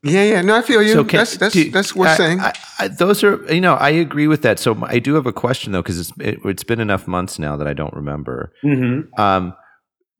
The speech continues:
Speaker 2: did these, w-, I know the, these women obviously, uh, explain what happened.
Speaker 3: Yeah.
Speaker 2: But i-,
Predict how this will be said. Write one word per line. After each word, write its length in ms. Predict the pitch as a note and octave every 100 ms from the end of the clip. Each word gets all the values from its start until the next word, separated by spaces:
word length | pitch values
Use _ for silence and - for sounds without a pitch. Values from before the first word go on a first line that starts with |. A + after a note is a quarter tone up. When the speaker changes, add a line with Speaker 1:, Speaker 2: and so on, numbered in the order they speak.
| A2+ -
Speaker 2:
did 220 | C#3 A#2
these, 400 | C3+ D#3 F3 -
w-, 180 | B2 -
I 100 | C3+
know 140 | E3+
the, 160 | E3 C3
these 320 | - B2+ A2+
women 240 | B2 A#2
obviously, 840 | G2+ G2+ G#2+ G2+ - G2+ F#2 - _ _ _ _ _ _ _ _ -
uh, 400 | A2 G2 F2+ E2+ - _ _ _ _
explain 540 | G#2+ - - A2+ G#2
what 160 | F2+ D#2
happened. 540 | - F#2 - A1+ G1+ -
Speaker 3:
Yeah. 320 | E4+ - - - _ -
Speaker 2:
But 200 | B2+ - - -
i-, 40 | _